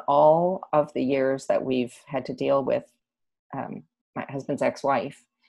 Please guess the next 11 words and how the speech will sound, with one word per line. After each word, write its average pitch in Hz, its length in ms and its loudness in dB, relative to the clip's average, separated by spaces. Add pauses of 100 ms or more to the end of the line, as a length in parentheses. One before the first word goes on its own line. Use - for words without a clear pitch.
(140)
that 139 260 4
I'm 135 240 -4
really, 151 420 4
really 175 240 2
grateful 135 440 2
for 117 320 4
is - 160 0
that 120 160 0
she 139 200 -4
drove 147 440 4 (100)
the 143 80 -10